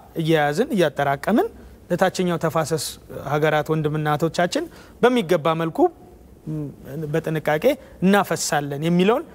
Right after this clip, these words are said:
ለመግለጽ የተጠቀሙበት ሙያዊ ቃል፣ ቴክኒካል ቃል ስለሆነ ነው ትንሽ እንትን ያለው እንጂ ይህንን ነው የሚመስለው።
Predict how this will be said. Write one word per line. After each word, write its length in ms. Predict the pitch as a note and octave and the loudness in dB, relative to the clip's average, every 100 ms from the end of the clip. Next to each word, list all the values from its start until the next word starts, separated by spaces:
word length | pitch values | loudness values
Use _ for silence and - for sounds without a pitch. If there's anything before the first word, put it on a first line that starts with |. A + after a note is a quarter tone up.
| - - | -20 -2
ለመግለጽ 480 | F#3 G3+ G3+ G3 G#3 | 2 2 2 0 -4
የተጠቀሙበት 800 | D#3 E3+ D#3+ - F3 F#3 E3+ D4+ - - - - - - - - D#3 | -6 -8 -8 -4 0 0 0 -2 -4 -20 -20 -20 -20 -20 -20 -8 0
ሙያዊ 400 | E3 F#3 F3+ F3 | 4 4 4 0
ቃል፣ 200 | E3 D3 B2 - | -2 -6 -8 -14
ቴክኒካል 480 | - D#3 D#3+ D3 C#3 | -10 -8 -6 -4 -6
ቃል 200 | C#3 C#3 C3+ D#3 | -4 -6 -6 -14
ስለሆነ 420 | - C#3+ C3+ C#3+ | -12 -10 -8 -8
ነው 140 | C#3+ C3+ | -10 -10
ትንሽ 300 | D3 C#3+ - | -10 -10 -12
እንትን 240 | D3+ C#3+ D3 | -14 -10 -6
ያለው 200 | D3+ E3+ | -4 -2
እንጂ 140 | F3 D#4 - - - D3+ | -2 -4 -6 -20 -12 0
ይህንን 360 | F3 E3+ C#3+ | 0 2 -2
ነው 120 | B2+ B2 - | -8 -14 -8
የሚመስለው። 540 | D3 C#3 C3 - C#3+ | -8 -6 -10 -12 -14